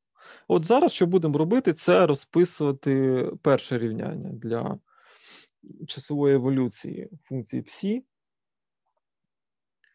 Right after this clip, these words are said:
Е, розписати його, е, вже через дійсні функції, ну, через дійсну частину та уявну частину.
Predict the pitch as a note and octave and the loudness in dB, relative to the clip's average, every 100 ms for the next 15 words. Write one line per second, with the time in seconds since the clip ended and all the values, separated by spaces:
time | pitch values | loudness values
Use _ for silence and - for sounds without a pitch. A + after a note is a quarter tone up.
0 | _ _ _ _ _ _ _ - C3+ C3 | _ _ _ _ _ _ _ 0 4 6
1 | C3 C#3 D3 - - F#3+ G3+ D3+ C3+ C3+ | 4 4 0 -8 -2 -2 0 -2 -4 -2
2 | D#3+ F3 D3+ C#3 B2+ B2+ A2+ B2 D3+ - | 0 2 0 -2 -4 -4 -2 0 0 0
3 | C#3 C3 A2+ C3 C3 - A#2 - - - | -4 -4 -4 -2 -4 -4 -14 -12 -14 -14
4 | F#3+ F#3 A#2+ G#2+ C#3 B2+ C3+ F#3+ F#3 D3 | -14 -10 -10 -6 -4 -4 -4 -4 -6 -6
5 | - C#3+ C#3 B2+ C3 - B2+ - B2+ B2 | -8 -6 -6 -4 -4 -4 -6 -6 -2 -2
6 | A#2+ - - - - G3 | -2 -10 -14 -20 -18 -16